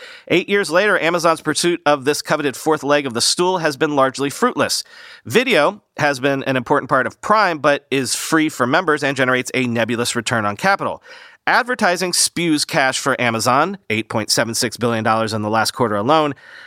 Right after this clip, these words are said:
but is tolerated, not embraced, by consumers.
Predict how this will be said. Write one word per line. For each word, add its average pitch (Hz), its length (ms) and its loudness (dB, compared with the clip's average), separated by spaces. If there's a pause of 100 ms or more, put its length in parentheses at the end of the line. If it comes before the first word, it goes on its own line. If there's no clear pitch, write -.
but 165 200 2
is 175 220 -2
tolerated, 151 760 2 (140)
not 143 240 4
embraced, 139 600 0
by 117 360 2 (100)
consumers. 196 640 0